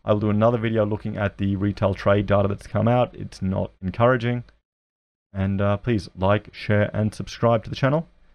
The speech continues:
If you want to support us, make more videos, we have a Patreon where you can make a small monthly donation. It all goes into helping us improve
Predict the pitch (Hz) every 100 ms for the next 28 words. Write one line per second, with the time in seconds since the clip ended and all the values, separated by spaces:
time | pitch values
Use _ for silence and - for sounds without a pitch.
0 | _ _ - 104 120 120 127 127 107 -
1 | 110 - 139 135 - 110 101 107 98 107
2 | 117 104 104 95 95 - 110 - 107 101
3 | 98 95 98 90 98 101 98 98 - 95
4 | 101 113 - 123 - - - - 143 135
5 | 113 110 98 101 95 92 92 98 95 -
6 | 98 - 107 98